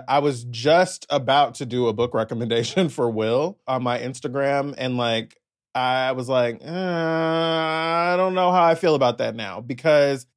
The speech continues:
I just need to sit with it or, like, give it a little bit of space. But, like, it frustrated me because the book that I just read and, like, all the work that he's been talking about, he's been doing on himself and all of that kind of stuff,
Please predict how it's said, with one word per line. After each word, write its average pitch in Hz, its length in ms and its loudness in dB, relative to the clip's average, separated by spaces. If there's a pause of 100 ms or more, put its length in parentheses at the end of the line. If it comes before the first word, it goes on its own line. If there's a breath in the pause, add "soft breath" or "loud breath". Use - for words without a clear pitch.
(140)
I 202 140 2
just 240 180 -2
need 277 120 -2
to 240 80 0
sit 190 260 0
with 147 160 2
it 127 280 -2
or, 147 240 4
like, 143 240 2
give 165 160 2
it 165 60 4
a 156 60 4
little 147 220 2
bit 135 140 2
of 131 100 -2
space. 135 480 -2 (160)
But, 156 240 2
like, 156 360 2 (260)
it 180 240 -2
frustrated 226 540 -2
me 175 120 -2
because 156 360 -2
the 143 100 0
book 151 280 -2
that 285 120 0
I 302 80 0
just 311 240 -6
read 320 420 2 (200)
and, 165 160 2
like, 156 260 2
all 175 180 4
the 170 100 2
work 165 200 2
that 185 80 0
he's 185 140 0
been 180 80 -4
talking 180 240 0
about, 175 180 0
he's 180 140 -2
been 160 120 -4
doing 160 200 0
on 160 120 -2
himself 160 680 0
and 123 480 -6 (100)
all 156 240 0
of 151 60 0
that 160 160 2
kind 160 160 -6
of 156 60 -8
stuff, 151 440 -4